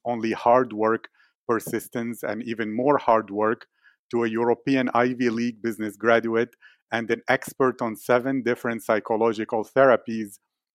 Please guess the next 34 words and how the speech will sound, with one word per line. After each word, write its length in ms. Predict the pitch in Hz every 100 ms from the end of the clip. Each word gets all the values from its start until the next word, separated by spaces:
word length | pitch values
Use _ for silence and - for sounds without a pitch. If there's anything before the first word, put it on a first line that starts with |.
| -
with 160 | 117
a 60 | 117
great 480 | 107 117 131 127 -
corporate 500 | 113 107 113 107 101
job. 340 | 107 98 98 -
Still, 600 | - - - 123 117 143 - _ _ _
I've 220 | 120 123 113
lost 300 | 120 117 - -
everything 600 | 131 117 120 - 117 101 -
twice, 720 | 123 113 107 98 - - _ _ _ _
but 220 | 110 117
I 60 | 117
refuse 640 | 117 113 - 127 139 143
to 100 | -
give 240 | 113 117 104
up. 280 | 107 - _
So 260 | - 120
now 380 | 110 110 117 127 117
I'm 200 | 113 110
rebuilding 580 | 143 139 123 113 117
my 160 | 110 107
life 280 | 107 107 -
one 260 | 110 123 120
more 160 | 113
time, 460 | 104 117 107 107 107 - _ _ _
one 360 | 110 113 117 123 - _ _
percent 580 | 113 - 123 104 101 104 _ _ _ _
a 120 | 113
day. 460 | 104 110 107 95 92 -
On 200 | 113 110
this 260 | 107 135 -
podcast, 580 | - 131 143 - 135 - 127
I'm 160 | 120
privileged 640 | - 131 127 107 101 98